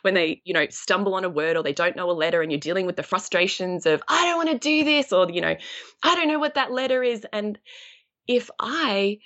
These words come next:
turned around to my child and closed the reader w-, wallet on her and went, "Oh, you're so silly. You're never gonna learn this. I can't be here with you. You're so irritating. You have no idea how to do it.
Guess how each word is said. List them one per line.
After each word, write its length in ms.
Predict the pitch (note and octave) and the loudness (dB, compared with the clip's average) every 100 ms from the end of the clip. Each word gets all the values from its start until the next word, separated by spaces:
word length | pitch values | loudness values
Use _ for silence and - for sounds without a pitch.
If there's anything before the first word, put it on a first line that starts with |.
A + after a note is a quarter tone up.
| - - | -20 -10
turned 280 | - A3 A3 | -4 0 2
around 240 | F#3+ F3+ | 2 0
to 80 | - | 0
my 120 | F#3 | -2
child 560 | E3 - E3+ F#3 E3+ D#3+ - | 0 0 2 4 4 2 0
and 140 | D#3 | 0
closed 540 | - D#3 G3 F#3+ - | 2 4 4 2 -4
the 100 | - | -2
reader 280 | D3+ D#3+ G3 | 2 4 4
w-, 200 | E3+ - | 2 -2
wallet 320 | - D#3+ D3+ D3 | 0 4 4 4
on 120 | D3+ | 0
her 240 | - D#3+ D3+ | 0 2 4
and 80 | |
went, 180 | D#3 C3+ - | 4 2 2
"Oh, 220 | - - _ _ - - - | 2 -2 _ _ -6 -6 -8
you're 100 | G4 | -10
so 280 | - - D#4 | -10 2 2
silly. 760 | A#3+ - - - A3+ G3 D#3+ - - - | 2 -6 -20 -4 0 2 0 -4 -16 -2
You're 140 | G3 | -2
never 380 | G3 A#3+ F4 D#4+ | 0 0 0 0
gonna 200 | C4+ C4+ | 0 0
learn 320 | A#3+ A3+ A3+ A3 | 0 -2 -2 -4
this. 240 | G#3+ - - - - | -6 -8 -20 -10 0
I 140 | E4+ | 0
can't 300 | E4+ C#4 A3+ | 0 -4 0
be 140 | G#3+ G#3 | 0 0
here 160 | G3+ | -2
with 180 | G3 - | -2 -2
you. 300 | F#3+ F3+ G#3 - - | -2 0 -2 -6 -10
You're 200 | A3 E4+ | 0 2
so 220 | F4+ D#4+ C4+ | 4 0 2
irritating. 800 | A3+ G#3+ G#3+ G#3 F#3+ F#3 F3 F3 - - | 4 4 2 -2 -2 -2 -4 -8 -16 -4
You 180 | B3+ F#4 | 2 2
have 140 | D4 | 4
no 180 | A#3+ A3+ | 2 4
idea 260 | G#3 G3 G3 | 4 2 -2
how 140 | F#3+ | 0
to 100 | F#3 | -2
do 260 | D#3+ G3+ G3 | 2 4 4
it. 180 | F#3 | 2